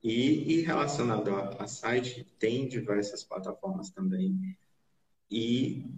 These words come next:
é a mesma coisa. Elas vão ter limitações que talvez pro seu negócio, pra passar mais credibilidade,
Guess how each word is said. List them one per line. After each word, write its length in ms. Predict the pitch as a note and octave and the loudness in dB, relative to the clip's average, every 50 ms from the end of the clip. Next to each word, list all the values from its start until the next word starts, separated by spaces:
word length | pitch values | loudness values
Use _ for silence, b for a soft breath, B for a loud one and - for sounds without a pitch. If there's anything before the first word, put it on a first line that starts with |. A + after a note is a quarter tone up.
| - | -2
é 80 | - C3+ | 2 4
a 100 | C3+ C3+ | 4 6
mesma 380 | B2 A2+ A2 A2 B2 B2 C3 A#2+ | 6 6 6 4 4 0 0 0
coisa. 340 | - A2+ D#2 D#2+ - - | 0 0 0 0 -2 -4
Elas 280 | - - A2 G#2+ A2 G#2+ | -4 -2 0 0 0 0
vão 160 | A2 A2 G#2+ | 0 -2 -4
ter 160 | - - G#2+ | 0 0 2
limitações 1040 | G#2+ G#2+ G#2 G2+ G#2 G#2 B2 B2+ C3 - - D3 C3 B2+ B2+ B2+ - - - - - _ | 2 2 0 0 0 0 0 -2 -2 -2 -4 -4 -4 -2 -4 -4 -6 -8 -12 -16 -18 _
que 460 | - - F#3 E3+ C#3+ D3 D3+ - - - _ | -6 -2 2 2 2 2 2 -2 -4 -2 _
talvez 480 | - D#3 D3 B2+ C3 B2 B2 B2+ - - | 4 6 6 8 8 8 8 6 4 0
pro 160 | - - C3+ | -2 0 0
seu 200 | C3+ - C3 B2 | 2 2 2 2
negócio, 800 | B2 A#2+ A#2 A2+ G#2+ G#2+ G#2+ A2 A2 A2 - - - G#2+ A2 A2 - - | 2 2 4 4 4 4 4 2 2 0 -2 -2 0 0 0 -2 -6 -4
pra 160 | - G#2 G#2+ | -2 -2 -2
passar 340 | - - - G#2 G2 - A2 | -2 -2 -6 -6 -6 -6 -4
mais 220 | A2 G#2+ A2+ A#2 | -2 -2 -2 -2
credibilidade, 1080 | A#2 - - A#2+ A2+ - - - A2+ A2+ A2 - G#2 G2+ G2 G#2 G#2 G#2 G#2 D4+ D4+ D#4 | 0 2 2 2 2 2 0 0 0 2 2 0 0 0 0 0 0 0 0 -2 -4 -8